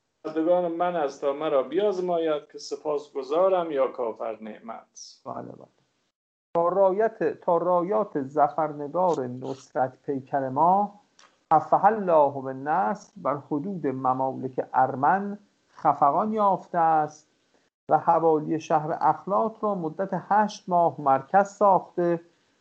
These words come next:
Speaker 2: آیات وعد و وعید بر جماعت مخالفان دولت به کرات خواندیم و مقدمات انذار و تحذیر از برای الزام حجت و اقامت بینت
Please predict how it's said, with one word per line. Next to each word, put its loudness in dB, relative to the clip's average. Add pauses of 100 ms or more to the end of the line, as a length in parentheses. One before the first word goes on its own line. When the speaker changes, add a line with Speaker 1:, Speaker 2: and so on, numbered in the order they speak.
(220)
Speaker 2:
آیات 4 (300)
وعد 2
و 0
وعید -2 (400)
بر 2
جماعت 0
مخالفان 0
دولت 0
به -2
کرات 0
خواندیم -4 (400)
و 2
مقدمات 0 (160)
انذار 0
و -4
تحذیر -2 (420)
از -4
برای 2
الزام -2
حجت 0
و -2
اقامت -2
بینت -2